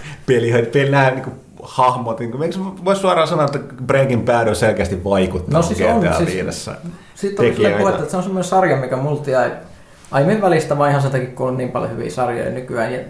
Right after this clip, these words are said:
Speaker 2: kaiken halusi katsoa aina sille yh-, yhdessä putkessa. Ja mä nyt sit rupesin, rupesin kattoo sitä. Ja ensimmäinen, itse asiassa tässä sen jälkeen, kun G T A ilmestyi, niin mä oon kattonut nyt ensimmäisen kauden sitä.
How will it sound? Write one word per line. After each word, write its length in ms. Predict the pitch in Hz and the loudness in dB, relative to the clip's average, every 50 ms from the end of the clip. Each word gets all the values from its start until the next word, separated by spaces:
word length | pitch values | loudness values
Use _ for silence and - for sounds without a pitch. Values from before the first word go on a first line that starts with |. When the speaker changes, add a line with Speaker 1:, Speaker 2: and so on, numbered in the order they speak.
| - - | -10 -4
Speaker 2:
kaiken 260 | - 135 131 - 123 | -2 -2 -2 0 -2
halusi 240 | 127 127 123 - - | -2 -2 -2 -2 -2
katsoa 320 | - 127 123 - - 123 | -2 -2 -2 0 0 0
aina 120 | 117 117 - | 0 0 0
sille 220 | - 135 127 127 | -2 0 0 2
yh-, 220 | 131 135 - - - | 0 0 -2 -4 -4
yhdessä 280 | 135 131 127 - 139 - - | -4 -4 -4 -6 -8 -6 -4
putkessa. 460 | 143 131 - - 123 120 - - - - - - - - - - - - - - - - | -4 -4 -4 -6 -12 -12 -12 -12 -12 -14 -14 -20 -20 -20 -20 -20 -20 -20 -20 -20 -14 -8
Ja 60 | 127 | -4
mä 60 | 139 | -2
nyt 140 | 156 170 170 | -2 -2 -2
sit 160 | - 156 - | -4 -4 -4
rupesin, 380 | 143 143 139 143 135 139 139 131 - - - - - | -4 -2 0 -2 -2 -2 -2 -4 -6 -8 -12 -14 -14
rupesin 300 | - - - - - 135 | -10 -6 -4 -4 -4 -4
kattoo 380 | - - - 85 - - 135 139 | -4 -4 -4 -4 -2 -2 -2 0
sitä. 320 | - - 139 127 131 123 - - - - - - - - - - - - - - - - | 0 -2 -4 -2 0 -2 -2 -4 -10 -16 -18 -18 -20 -20 -20 -20 -20 -20 -20 -20 -14 -6
Ja 60 | 175 147 | -2 0
ensimmäinen, 480 | 147 151 147 - 151 131 127 127 127 127 - - - | 0 0 0 0 2 2 2 2 0 -4 -6 -8 -10
itse 200 | 143 135 - 156 | -10 -6 -4 -4
asiassa 280 | 160 160 - - 170 | -4 -4 -4 -6 -8
tässä 260 | 160 - 185 170 - - | -4 -2 -2 -2 0 0
sen 140 | 190 175 | -2 0
jälkeen, 280 | 170 165 160 160 170 160 | 2 0 0 0 0 -2
kun 100 | 156 151 | 0 2
G 20 | |
T 260 | 175 175 160 139 - 147 135 135 131 | 2 2 2 2 2 2 4 4 4
A 120 | 127 123 - - - - - - 208 | 2 0 -2 -4 -10 -18 -20 -14 -8
ilmestyi, 520 | 185 147 139 131 123 120 113 - - 123 | -4 -2 0 0 0 -2 -4 -6 -6 -6
niin 400 | 117 120 120 - - - 147 135 - - | -4 -4 -6 -8 -10 -10 -12 -12 -10 -6
mä 100 | 123 120 | -4 -4
oon 60 | 123 120 | -2 -2
kattonut 340 | 120 117 - - 123 127 | -2 -4 -4 -4 -6 -6
nyt 100 | 123 117 - | -6 -4 -2
ensimmäisen 520 | 123 127 123 - - - - - - - - | -2 -2 -2 -6 -6 -8 -8 -8 -8 -8 -6
kauden 360 | - - 139 139 135 - - | -4 -4 -2 -4 -4 -6 -8
sitä. 240 | - - - - | -10 -10 -10 -12